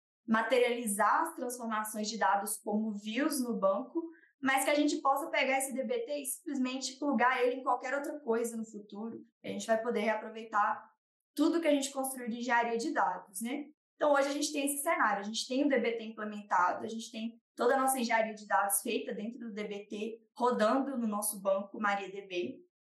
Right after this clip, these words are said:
mas a gente já está validando, é, uma arquitetura, é, cem por cento, é, focada pra analytics, é uma arquitetura de um data lake house,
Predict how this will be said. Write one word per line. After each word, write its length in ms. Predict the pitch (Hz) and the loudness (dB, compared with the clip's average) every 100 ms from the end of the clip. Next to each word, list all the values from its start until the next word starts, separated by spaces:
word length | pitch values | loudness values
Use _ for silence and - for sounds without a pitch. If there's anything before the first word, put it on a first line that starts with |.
| _ _ | _ _
mas 500 | 254 277 269 277 - - | 4 4 6 2 0 2
a 140 | 269 | 2
gente 280 | 254 262 262 | 2 0 -4
já 160 | 262 254 | -2 0
está 480 | 294 - 220 226 247 | 0 0 2 2 0
validando, 840 | 247 277 214 220 240 254 285 - _ _ | -2 -2 0 0 0 -4 -8 -10 _ _
é, 280 | 214 208 202 | -4 -2 2
uma 180 | 226 247 | 2 2
arquitetura, 920 | - 262 247 - 214 226 247 269 302 _ _ _ _ _ _ _ | 2 0 0 0 -6 -4 -4 -6 -12 _ _ _ _ _ _ _
é, 280 | 202 196 190 | 4 4 4
cem 200 | 233 240 | 0 -2
por 100 | 277 | -4
cento, 720 | 233 226 233 247 208 202 - _ _ _ _ | -4 -6 -6 -8 -6 -8 -14 _ _ _ _
é, 260 | 208 208 202 | 2 4 4
focada 640 | 262 240 - 208 233 285 | 4 0 0 0 2 0
pra 140 | 247 226 | 0 0
analytics, 640 | 208 196 185 - - 214 | 0 -2 -4 -8 -12 -8
é 60 | 208 | -4
uma 120 | 208 | -4
arquitetura 640 | 220 226 214 - 208 208 | -6 -8 -8 -8 -8 -6
de 160 | 202 214 | -4 -4
um 160 | 240 | -2
data 360 | 226 226 285 311 | -2 -2 0 0
lake 280 | 220 226 233 | 0 -4 -4
house, 400 | 196 190 226 | 0 2 2